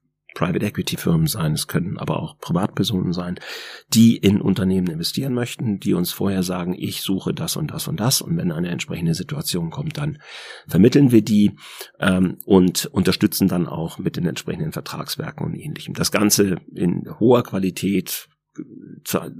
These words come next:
einem sehr, sehr soliden Preis und, ähm, insofern in der Form, glaube ich, auch im Markt. Also ich habe nichts Entsprechendes gesehen. Wenn jemand ein entsprechendes Angebot, äh, kennt, gerne mal anrufen.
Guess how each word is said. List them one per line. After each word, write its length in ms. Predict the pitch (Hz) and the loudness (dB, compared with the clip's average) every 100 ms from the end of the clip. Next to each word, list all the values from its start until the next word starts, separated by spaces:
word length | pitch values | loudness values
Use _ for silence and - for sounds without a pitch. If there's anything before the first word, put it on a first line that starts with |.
| 76 | -14
einem 480 | - 92 90 82 - | -4 -2 0 0 -2
sehr, 200 | - 90 | 0 2
sehr 140 | 92 90 | 2 2
soliden 380 | 87 90 90 | 0 -2 -2
Preis 460 | 87 - 92 87 - | -4 -6 -4 -2 -2
und, 300 | - - 160 - - - - - - | -2 -2 -2 -8 -18 -16 -18 -20 -8
ähm, 500 | 85 85 82 82 87 - | -2 -2 0 -2 -4 -4
insofern 460 | 80 82 - 85 | -2 -2 0 0
in 100 | 82 | 0
der 160 | 85 85 | -2 -4
Form, 300 | - 87 80 | -2 -2 -2
glaube 320 | - - - | -4 -4 -4
ich, 280 | - - - | -4 -8 -8
auch 280 | - - _ - | -10 -10 _ -4
im 120 | 85 | 0
Markt. 340 | 82 85 80 | 0 -2 -6
Also 140 | - - | -8 -6
ich 100 | - | -6
habe 100 | - _ _ _ | -8 _ _ _
nichts 720 | - 104 - - - - - - - | 2 2 2 0 0 0 -4 -12 -6
Entsprechendes 440 | 87 - 95 87 85 | -4 0 2 2 2
gesehen. 480 | 80 92 101 101 - | 4 6 6 2 0
Wenn 200 | 92 92 | 0 2
jemand 400 | 92 90 87 85 | 2 -2 -4 -4
ein 260 | 82 87 | -6 -6
entsprechendes 480 | - 85 - 85 80 | -6 -8 -4 -4 -4
Angebot, 560 | - 85 82 80 - - - | -2 -2 -2 -4 -6 -10 -10
äh, 240 | 78 76 - - - - - | -8 -8 -10 -16 -20 -20 -8
kennt, 300 | - 104 - | 2 2 2
gerne 220 | - 82 | -2 -2
mal 100 | 82 | -2
anrufen. 480 | 73 131 151 156 143 | 0 2 4 4 0